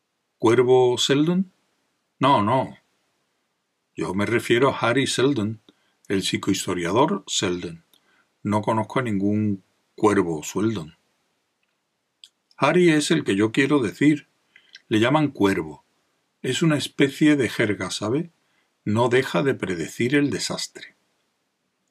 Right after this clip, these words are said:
"¿De verdad?". Gaal estaba literalmente asombrado.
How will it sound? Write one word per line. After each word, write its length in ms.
"¿De 160
verdad?". 540
Gaal 320
estaba 560
literalmente 800
asombrado. 500